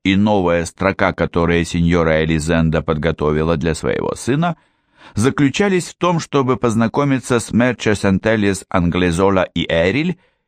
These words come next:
и жениться на ней, дабы молодожены могли объединить причитающееся им состояние, подарить родителям внуков и быть счастливыми до конца дней своих. При этих словах Марсел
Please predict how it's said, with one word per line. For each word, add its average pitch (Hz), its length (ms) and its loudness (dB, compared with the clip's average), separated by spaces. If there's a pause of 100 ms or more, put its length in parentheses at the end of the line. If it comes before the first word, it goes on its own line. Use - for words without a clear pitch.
(100)
и 208 100 0
жениться 143 600 0
на 120 180 2
ней, 120 220 0
дабы 98 380 2
молодожены 95 720 2
могли 90 440 0 (100)
объединить 98 600 2
причитающееся 85 1040 0
им 82 220 2
состояние, 151 840 -2 (460)
подарить 165 480 0
родителям 101 640 2
внуков 139 440 -2
и 98 60 2
быть 101 180 2
счастливыми 98 640 0
до 85 140 0
конца 85 380 2
дней 76 300 0
своих. 104 440 -4 (600)
При 104 160 2
этих 104 240 0
словах 90 400 0
Марсел 80 560 0